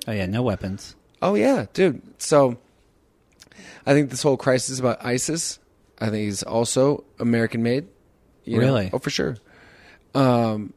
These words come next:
Speaker 2: I just think f-, our politics and our government is so corrupt right now. It's, it's out of control.
Speaker 1: I do believe that. I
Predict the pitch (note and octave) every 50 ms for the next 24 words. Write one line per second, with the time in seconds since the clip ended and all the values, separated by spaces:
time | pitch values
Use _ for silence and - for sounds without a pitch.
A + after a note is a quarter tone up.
0 | _ _ _ - C3+ C3+ A2+ G#2+ - - A2+ G#2 F2 - - - - - - -
1 | - - - - - - - - B2 - - A#2 A#2+ B2 A#2+ - C3+ A2+ - -
2 | G#2+ G#2 F#2 A2 G#2+ A2 A#2 A2 G2+ - - G#2 F#2+ - - G#2 G#2+ G#2 - A2
3 | A2 G#2 A2+ A2+ A2 F#2+ - - - - - G#2+ G#2+ - - - - - G#2 G#2
4 | G2 - F#2 E2+ - E2+ - - - C3 C3 B2+ A#2 G#2+ G#2 G2 F#2 F2 F2 F2+
5 | - - - B2 C#3+ D#3+ E3+ F3+ F3+ F3 F3